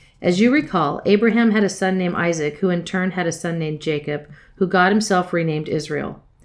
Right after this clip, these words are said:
Jeremiah thirty-seven is speaking of the time of the Great Tribulation, book of Revelation, and says, "Alas,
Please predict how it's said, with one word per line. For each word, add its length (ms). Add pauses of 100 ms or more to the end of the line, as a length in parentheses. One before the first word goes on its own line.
(340)
Jeremiah 480
thirty-seven 720
is 120
speaking 520
of 100
the 80
time 340
of 100
the 60
Great 220
Tribulation, 840 (560)
book 200
of 100
Revelation, 500
and 140
says, 260
"Alas, 600